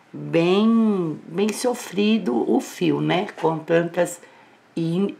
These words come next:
idas e vindas. Ele é de algodão, ele fica amarrotado, ela costuma amassar. Então, é,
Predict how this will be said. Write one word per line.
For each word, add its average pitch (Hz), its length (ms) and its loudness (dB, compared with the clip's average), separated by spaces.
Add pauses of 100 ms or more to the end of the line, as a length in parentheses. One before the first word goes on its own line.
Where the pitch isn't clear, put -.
idas 190 540 2
e 214 100 4
vindas. 120 720 -4 (340)
Ele 156 320 2
é 156 100 6
de 160 140 2
algodão, 196 560 2
ele 202 400 2 (600)
fica 196 580 -2
amarrotado, 190 960 0
ela 131 200 -6
costuma 175 680 -2
amassar. 156 800 -2 (440)
Então, 202 720 2 (500)
é, 151 720 4